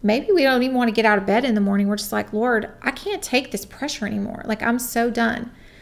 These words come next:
I had this experience just this past week. Um, you know, I think it's, it's normal to look at somebody who writes a blog like I do and think, "Wow,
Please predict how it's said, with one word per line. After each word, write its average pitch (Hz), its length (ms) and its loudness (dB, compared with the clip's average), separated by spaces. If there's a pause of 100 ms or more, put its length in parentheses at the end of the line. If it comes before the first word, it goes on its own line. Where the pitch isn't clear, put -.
(260)
I 247 40 -6
had 320 180 0
this 294 180 0
experience 240 1040 0
just 233 300 -4
this 226 140 -6
past 214 320 -2
week. 214 560 -4 (100)
Um, 214 560 -2 (1160)
you 294 80 0
know, 285 100 6
I - 100 6
think 311 220 0
it's, 294 180 0 (100)
it's - 520 -2
normal 226 500 4
to 254 220 0
look 220 280 2
at - 160 0
somebody 226 480 0
who 214 160 2
writes 208 360 2
a 226 40 0
blog 202 480 0 (280)
like 208 180 0
I 208 120 2
do 196 440 2 (380)
and 220 200 4
think, 220 320 0
"Wow, 214 460 0